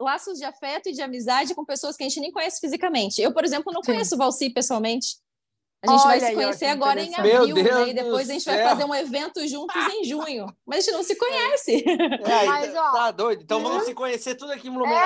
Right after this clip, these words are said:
Speaker 2: É, vem
Speaker 3: então.
Speaker 2: pra cá que a gente se conhece. Mas assim, ó, a gente agora tá entrando no mundo das feiras, né? Tanto pra visitar quanto pra expor. Já estamos negociando umas aí pra expor, novas, né?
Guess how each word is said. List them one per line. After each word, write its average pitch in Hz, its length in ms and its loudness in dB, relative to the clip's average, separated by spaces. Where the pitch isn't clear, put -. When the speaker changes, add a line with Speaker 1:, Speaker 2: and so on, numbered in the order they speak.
Speaker 2:
É, 359 60 2
vem 302 120 -6
Speaker 3:
então. 302 160 -4
Speaker 2:
pra 381 100 -6
cá 349 200 2
que 247 80 2
a - 20 6
gente 226 200 6
se 214 40 -12
conhece. 311 300 -8
Mas 269 200 -8
assim, 302 220 -4
ó, 339 80 6
a 240 60 2
gente 262 240 -14
agora 269 260 -6
tá 269 160 -10
entrando 269 260 -12
no 269 120 -12
mundo 285 200 -12
das 254 280 -2
feiras, 247 560 0
né? 208 220 -2
Tanto 269 340 -4
pra 240 240 2
visitar 240 640 2
quanto 277 280 -4
pra 285 240 -4
expor. 269 380 -6
Já 208 140 -8
estamos 233 400 -12
negociando 233 520 -2
umas 233 220 -2
aí 233 140 0
pra 226 160 -4
expor, 233 420 0
novas, 262 460 0
né? 254 200 -8